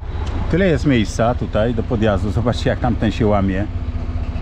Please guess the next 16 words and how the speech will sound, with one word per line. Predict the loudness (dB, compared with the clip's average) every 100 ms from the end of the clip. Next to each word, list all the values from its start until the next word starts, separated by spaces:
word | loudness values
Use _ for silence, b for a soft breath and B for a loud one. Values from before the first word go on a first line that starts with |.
| -4 -2 -2
Widzicie? | 0 0 0 0 0 -2 -4 -2 -4 -4 -4 -2 -2 -2 -2 -2 -2 0
Teraz | 0 2
ja | 0
muszę | 0 0
dać | 0
do | 0 0
przodu | 0 0 0
trochę, | -2 -2 0 -2 -2 -2 -2 B B B B -2 -2 -2 -2 0
żeby | 0 0
można | 0 0 0
było | 0 -2
w |
ogóle | -2 -2 -2
otworzyć | -2 -2 -2 -2
drzwi. | -2 0 0 0 -2 -2 -2 -2 -2 -2 -2 -2 -2 -2 -2 -2 -2 -2 -2 -2 -2 -4 -4 -4 -4 -4 -2 -2 -2 -2 -2 -2 -2 -2 -2 -2 -2
No | -2